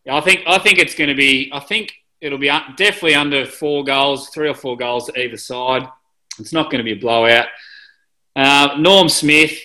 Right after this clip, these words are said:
can't go past, I'm not gonna say Dusty. He's, like, back and locking out the Brownlow. If Richmond win, he's gonna be up there in the conversation. But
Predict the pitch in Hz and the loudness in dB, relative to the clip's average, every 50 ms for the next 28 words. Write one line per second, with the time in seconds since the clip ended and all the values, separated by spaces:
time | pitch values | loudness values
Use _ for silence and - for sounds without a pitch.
0 | - _ - - 170 175 180 175 170 156 151 143 - 156 147 143 135 139 139 143 | -14 _ -6 -2 0 0 0 2 2 0 0 0 0 0 2 2 2 2 2 0
1 | 151 170 196 196 202 190 165 170 - 139 131 131 127 123 123 117 120 - - - | 2 2 2 2 2 0 -2 -2 0 0 2 2 2 0 -2 -4 -6 -6 -6 -4
2 | 139 139 139 139 135 143 131 131 - - - - 139 127 123 - 123 120 123 123 | -2 -2 -2 -2 -2 -2 -2 -2 -4 -6 -12 -10 -8 -8 -8 -6 -8 -6 -6 -6
3 | 120 - 123 117 123 123 123 123 120 110 107 123 131 131 127 123 123 123 123 127 | -8 -6 -6 -4 -2 -2 -2 -4 -6 -8 -4 0 0 2 2 2 0 0 -2 -2
4 | 127 120 - _ _ _ _ _ - 139 135 - 165 202 208 202 - 151 135 127 | -2 -6 -10 _ _ _ _ _ -6 -6 -2 2 4 4 4 4 2 -2 -2 2
5 | 131 135 139 131 127 117 - 139 131 127 117 117 120 120 120 - 120 117 113 107 | 2 2 4 4 2 0 0 -2 0 0 0 2 2 0 0 0 0 -2 -2 -2
6 | - - 127 120 117 110 - 131 123 117 113 - - 131 127 131 131 131 - 127 | -4 -8 -10 -10 -8 -8 -6 -6 -6 -6 -8 -6 -2 0 2 2 0 0 -2 -4
7 | 127 120 139 143 143 | 0 2 2 2 2